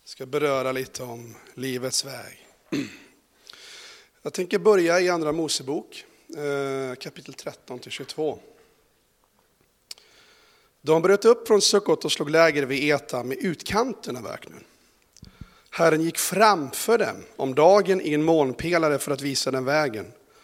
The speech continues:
och om natten i en eldpelare för att ge dem ljus. På så sätt kunde de vandra både dag och natt. Molnpelaren upphörde inte att gå framför folket på dagen,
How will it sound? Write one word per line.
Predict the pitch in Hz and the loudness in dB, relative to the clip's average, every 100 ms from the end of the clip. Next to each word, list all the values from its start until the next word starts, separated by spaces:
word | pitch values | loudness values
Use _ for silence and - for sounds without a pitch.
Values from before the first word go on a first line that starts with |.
| - - - _ _ _ | -20 -20 -20 _ _ _
och | 151 151 | 6 8
om | 160 | 10
natten | 208 220 - 175 | 8 6 -2 -2
i | 151 | 0
en | 143 | 0
eldpelare | 160 151 127 175 180 165 139 | 0 -2 -4 -2 0 0 -2
för | - 139 | -4 -8
att | 123 | -6
ge | 147 180 | -4 -4
dem | 156 156 165 | -4 -6 -6
ljus. | 160 165 - - - - _ _ _ _ - - - - _ | -10 -12 -12 -12 -14 -18 _ _ _ _ -20 -20 -20 -20 _
På | - | -2
så | 147 208 214 | 6 8 8
sätt | 196 180 | 6 0
kunde | - 156 151 | -2 -2 0
de | 151 | 2
vandra | 160 143 135 | 4 2 0
både | 135 131 | -2 -2
dag | 120 131 131 | 2 2 2
och | 123 | -2
natt. | 143 196 - - _ _ _ _ _ _ _ _ - | -4 -6 -14 -20 _ _ _ _ _ _ _ _ 4
Molnpelaren | 165 202 156 143 208 226 208 185 | 10 10 8 2 2 4 4 4
upphörde | 185 - - 156 156 | 0 -2 0 0 2
inte | 156 147 156 | 0 -2 -4
att | 143 | -4
gå | 120 117 | -4 -4
framför | - 214 233 165 - - 196 | -4 0 0 -2 -6 -6 -6
folket | - 120 101 - 120 - | -4 -6 -8 -16 -18 -18
på | - | -12
dagen, | 117 - - | -12 -12 -18